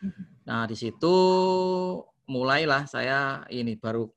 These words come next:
ketemu Bu Nidia lagi, yaitu waktu saya nyari-nyari buku di perpustakaan. Tapi bukan di perpustakaan itu ketemu, jadi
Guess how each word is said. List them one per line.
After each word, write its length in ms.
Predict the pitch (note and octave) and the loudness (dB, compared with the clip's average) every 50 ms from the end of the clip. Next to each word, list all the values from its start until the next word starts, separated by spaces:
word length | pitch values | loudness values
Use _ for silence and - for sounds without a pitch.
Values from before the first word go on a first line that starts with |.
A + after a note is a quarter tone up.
| _ _ _ _ _ | _ _ _ _ _
ketemu 280 | - - - D3 D3 C#3 - | -14 -10 -6 -4 -4 -4 -2
Bu 100 | - C3+ | -2 0
Nidia 280 | C3+ B2+ C3 D3 C3+ C3+ | 0 2 2 4 4 6
lagi, 480 | C3 C3 B2+ - - D3 F3 F3+ D#3+ | 4 4 2 0 0 2 4 4 4
yaitu 320 | C#3+ A#2+ C3+ C3+ - E3 D#3+ | 4 4 2 0 0 2 2
waktu 320 | D3+ D3 - - D#3 D3 | 2 0 -2 -8 -10 -6
saya 240 | - C#3+ C3+ C#3 D#3 | -4 -4 -2 -2 -4
nyari-nyari 500 | D#3+ D3+ C#3 C#3 C#3 C3+ C3+ C3+ C#3+ C#3 | -2 -2 -2 -2 0 0 0 -2 -2 -2
buku 680 | - B2+ A2 - - C#3+ C#3+ D3 D#3 D#3 D#3+ D#3+ E3 D#3+ - _ _ _ _ _ _ | -4 -6 -6 -4 0 2 4 4 6 6 4 4 2 -2 -8 _ _ _ _ _ _
di 140 | - A#2+ | -10 -8
perpustakaan. 1120 | - B2 A#2+ - C3+ - - C3 B2+ B2 C3 C3+ B2 - - D3+ D#3+ E3 E3+ F3 F3+ E3 - _ _ _ _ _ _ _ _ _ | -6 -6 -6 -8 -6 -2 0 0 0 2 0 0 0 0 -2 -2 -2 -2 -4 -4 -6 -8 -12 _ _ _ _ _ _ _ _ _
Tapi 160 | - - G3+ F#3 | -2 -2 0 2
bukan 160 | F3 F3+ E3 | 4 4 4
di 80 | D#3+ | 4
perpustakaan 560 | F3+ E3+ F3+ F3 G3+ F#3+ F#3+ F#3 D#3+ F#3 F3+ F3+ | 2 2 2 4 4 6 6 6 6 6 6 4
itu 80 | F#3+ | 4
ketemu, 340 | E3+ F#3 F3 F#3+ F3+ D#3 D#3 D#3 | 4 2 2 2 2 0 0 2
jadi 260 | D3 C3+ B2 C#3+ D#3 | 2 2 2 2 0